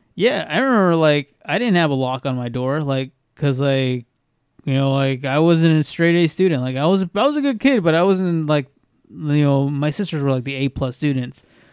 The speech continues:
I was a little more rebellious. So, like, my parents were a little stricter on me on, on certain things. Not about the music. They didn't give a fuck about that. But, like, you do have to, like, put your foot down and be a parent sometimes. And, like, it, it's, maybe it takes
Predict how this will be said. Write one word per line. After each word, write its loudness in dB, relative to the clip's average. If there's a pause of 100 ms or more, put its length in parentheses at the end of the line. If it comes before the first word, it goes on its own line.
(100)
I 0
was 2
a 2
little 8
more 6
rebellious. 4
So, 2
like, 0 (1040)
my 4
parents 2
were 2
a 0
little 2
stricter 0
on 2
me 0
on, -2
on -2
certain -2
things. -4
Not 0
about 2
the -2
music. 0
They -4
didn't -4
give -2
a -10
fuck -8
about -10
that. -8 (380)
But, 2
like, 2 (480)
you 2
do 2
have 2
to, 2
like, -2
put -2
your -12
foot 0
down 0
and -2
be 0
a -4
parent -2
sometimes. -4
And, -2
like, -6 (220)
it, -10 (200)
it's, -18
maybe 0
it -2
takes -2